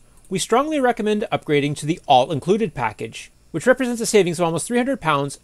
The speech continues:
and includes all of the packages, including project management, estimating, building regulations, engineering, and accounting. Now, if you don't have project management, but you do have the accounting package, you can use the accounting package to access the timesheets instead.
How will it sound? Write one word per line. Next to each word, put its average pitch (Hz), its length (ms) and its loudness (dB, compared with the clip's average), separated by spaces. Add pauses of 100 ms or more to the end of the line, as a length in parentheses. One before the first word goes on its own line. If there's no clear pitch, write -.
(160)
and 175 100 -2
includes 185 300 4 (200)
all 240 200 4
of 254 60 -8
the 262 60 -2
packages, 156 680 -2
including 147 340 0
project 226 360 2
management, 226 420 0 (160)
estimating, 196 580 0 (100)
building 220 280 4
regulations, 196 580 0 (240)
engineering, 156 600 -2 (120)
and 160 140 0
accounting. 165 520 -6 (560)
Now, 139 220 -2
if 208 180 4
you 190 80 2
don't 180 220 2
have 247 300 2
project 151 360 0
management, 139 600 -6 (500)
but 170 160 -2
you 151 100 4
do 202 220 2
have 170 220 2
the 156 120 -4
accounting 240 520 -4
package, 131 540 -6 (520)
you 165 100 -2
can 262 300 2
use 233 180 0
the 214 80 2
accounting 233 400 0
package 143 380 -6
to 180 100 0
access 160 300 0
the 185 80 -10
timesheets 131 500 -6
instead. 143 440 0